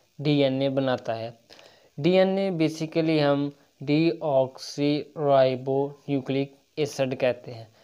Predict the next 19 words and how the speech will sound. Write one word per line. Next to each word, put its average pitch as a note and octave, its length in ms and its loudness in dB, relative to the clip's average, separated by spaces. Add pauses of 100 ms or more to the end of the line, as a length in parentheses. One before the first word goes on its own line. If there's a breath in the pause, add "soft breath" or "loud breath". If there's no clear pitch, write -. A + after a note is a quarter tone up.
(240 soft breath)
डीऑक्सी E3+ 500 2
का E3 160 2
मतलब C#3+ 420 0
है B2+ 240 0
कि C3 460 -8 (320 soft breath)
राइबो C#3+ 640 4
का F3 180 6
जो D3+ 240 0
एक C3 400 -4 (500)
फ़ाइव D3 680 4 (100)
कार्बन C3 580 4
रिंग D3 260 2
है, B2+ 160 0
उसमें D3+ 540 -2
से - 180 -6
एक C3 440 -6 (220)
ऑक्सीजन C3+ 840 -2 (420)
लेस C3 280 0
है A2+ 200 -12